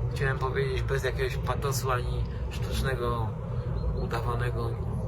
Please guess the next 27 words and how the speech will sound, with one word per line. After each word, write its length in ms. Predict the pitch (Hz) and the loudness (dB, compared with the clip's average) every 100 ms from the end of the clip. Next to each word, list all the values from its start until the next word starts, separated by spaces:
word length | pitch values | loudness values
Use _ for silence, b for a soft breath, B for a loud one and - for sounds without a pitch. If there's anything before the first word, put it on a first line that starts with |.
| - - | 0 0
szczęścia, 520 | - 131 131 - 127 | 0 2 2 0 0
że 100 | 120 | 0
naprawdę 420 | 117 117 127 123 | 0 0 0 0
was 220 | 117 117 - | -2 -2 -2
wszystkich 460 | 113 - 117 - | -2 -2 -2 -2
bardzo 280 | 123 113 107 | 0 0 0
kocham 460 | - 117 110 110 101 | 0 0 0 0 0
i, 260 | - - - B B B B B - - 131 - | -2 0 0 B B B B B 0 0 0 0
i 40 | |
chciałem 320 | - - 156 139 | 0 2 2 2
wam 120 | 131 | 2
powiedzieć, 460 | 127 139 139 131 | 2 2 2 0
że 80 | 127 | 2
jesteśmy, 440 | 131 - 135 131 127 123 117 - B B B B B B - - - - | 2 2 0 0 0 0 0 -2 B B B B B B 0 0 0 0
y, 40 | |
u 140 | - - | 0 0
progu 380 | 151 151 131 127 | 2 2 2 0
tygodnia, 520 | 127 117 151 135 131 | 0 2 2 2 0
który 240 | - 127 | 0 0
jest 140 | 127 - | 0 2
bardzo 320 | 135 123 131 | 2 2 2
ważny 680 | 123 127 - 113 110 107 104 - | 2 0 0 0 0 -2 -4 -2
w 40 | |
moim 280 | 123 120 120 | 0 0 -2
życiu, 460 | - 117 - 117 113 - B B B - | -2 -2 -2 -2 -2 -2 B B B -4
w 80 | - | -2
ogóle 540 | 120 127 123 117 113 | 0 2 2 2 0